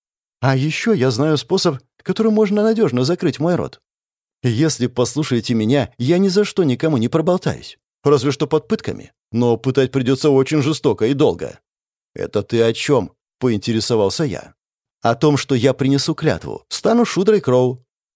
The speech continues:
«Желательно высшим Шудрой, но вообще как получится. Я, если что, сговорчивый». «Чак, вот только не надо смотреть на меня такими страшными глазами. Ты сам подумай,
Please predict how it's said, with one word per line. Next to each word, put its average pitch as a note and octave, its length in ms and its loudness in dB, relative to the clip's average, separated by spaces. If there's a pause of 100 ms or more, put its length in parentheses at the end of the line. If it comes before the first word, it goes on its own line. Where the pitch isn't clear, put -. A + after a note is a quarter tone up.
(100)
«Желательно D3 600 2
высшим A3+ 360 0
Шудрой, A2+ 380 0
но D3 360 2
вообще C#3+ 360 0
как C3 180 -2
получится. B2+ 540 -2
Я, A2+ 260 2
если C3 300 0
что, D#3 180 -2
сговорчивый». C3+ 680 0 (420)
«Чак, - 300 -4
вот C#3 160 -8
только A#3+ 260 -4
не C4 120 0
надо D#4+ 220 -2
смотреть - 420 -4
на C4 60 0
меня C4+ 200 2
такими B3 300 -2
страшными A3 480 0
глазами. G3 560 2
Ты - 180 -4
сам F#3 220 2
подумай, D3 440 2